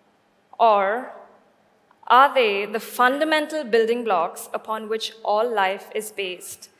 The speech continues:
the starting points of our ecosystems, and the reason why Earth is sustainable for life to this day?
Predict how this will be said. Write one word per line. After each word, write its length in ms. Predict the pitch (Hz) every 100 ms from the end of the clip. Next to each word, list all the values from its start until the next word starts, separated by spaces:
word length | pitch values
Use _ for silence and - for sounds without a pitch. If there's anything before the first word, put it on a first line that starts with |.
| _ -
the 120 | 226
starting 580 | 233 - 233 226 262 277
points 300 | 240 226 226
of 120 | 214
our 120 | 214
ecosystems, 1000 | - 214 226 233 202 196 185 185 185 - _ _ _ _ _ -
and 160 | 233
the 80 | 226
reason 380 | 220 247 285 277
why 220 | 226 220
Earth 320 | 226 233 233
is 100 | 233
sustainable 640 | 220 - 208 208 208 233 240
for 220 | 208 220
life 480 | 208 196 202 - - _ -
to 200 | - 247
this 300 | 233 214 -
day? 400 | - 196 170